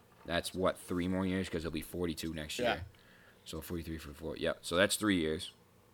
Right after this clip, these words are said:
Speaker 1: Dude, if I'm the Pats, I'm going all fucking in on Antonio Brown. Because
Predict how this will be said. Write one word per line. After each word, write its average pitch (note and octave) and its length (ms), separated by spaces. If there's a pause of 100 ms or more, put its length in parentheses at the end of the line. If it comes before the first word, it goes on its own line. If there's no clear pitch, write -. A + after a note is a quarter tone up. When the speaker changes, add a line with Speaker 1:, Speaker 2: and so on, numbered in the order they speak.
(880)
Speaker 1:
Dude, G#2 180
if F#2 120
I'm D3 160
the E3+ 80
Pats, B2 540 (480)
I'm A2 200
going G2+ 260
all F#2 560 (240)
fucking E2+ 360
in D2 240
on C2+ 180
Antonio B1 480
Brown. A1+ 320 (300)
Because G#2 400